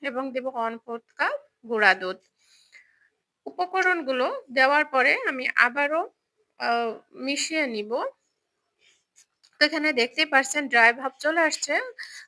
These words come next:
তো ভয় পাওয়ার কারণ নেই। এখানে আমি দুই কাপ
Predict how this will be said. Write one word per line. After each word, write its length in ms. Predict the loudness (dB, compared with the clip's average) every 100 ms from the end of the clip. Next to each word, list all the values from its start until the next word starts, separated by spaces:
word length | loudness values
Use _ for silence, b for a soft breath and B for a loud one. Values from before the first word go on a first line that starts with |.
| -8
তো 60 |
ভয় 220 | -2 0 2
পাওয়ার 240 | 4 4
কারণ 300 | 6 6 4
নেই। 280 | 0 -2 -2 _ -8
এখানে 320 | -6 -4 0
আমি 260 | 0 0 -2
দুই 220 | -4 -4
কাপ 240 | -2 -4